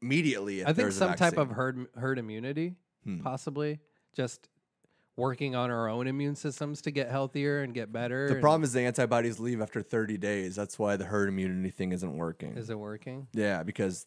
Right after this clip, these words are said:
Speaker 1: after
Speaker 2: But
Speaker 1: thirty
Speaker 2: you
Speaker 1: days, you lose the antibodies.
Speaker 2: Yeah.
Speaker 1: Suppose, I mean, that's the word right now.
Speaker 2: I didn't know you were a scientist, dude.
Speaker 1: I mean, I've li-, I'm listening to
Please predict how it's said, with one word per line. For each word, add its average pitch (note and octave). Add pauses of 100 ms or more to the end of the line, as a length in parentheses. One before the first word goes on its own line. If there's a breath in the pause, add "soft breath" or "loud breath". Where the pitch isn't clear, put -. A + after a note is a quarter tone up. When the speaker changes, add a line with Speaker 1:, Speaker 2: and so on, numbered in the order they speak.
(100)
Speaker 1:
after G2
Speaker 2:
But G2+
Speaker 1:
thirty A2
Speaker 2:
you G3
Speaker 1:
days, G2
you F#2
lose F#2
the E2+
antibodies. D#2 (720)
Speaker 2:
Yeah. C3 (200)
Speaker 1:
Suppose, C#3+ (140)
I B2
mean, B2+
that's B2
the B2+
word A2
right G#2+
now. G2
Speaker 2:
I A#2+
didn't D#3
know C#3+
you B2
were A2
a -
scientist, A2+
dude. G#2+ (240)
Speaker 1:
I F#2+
mean, A#2
I've F2
li-, G#2+
I'm G#2+
listening A#2+
to -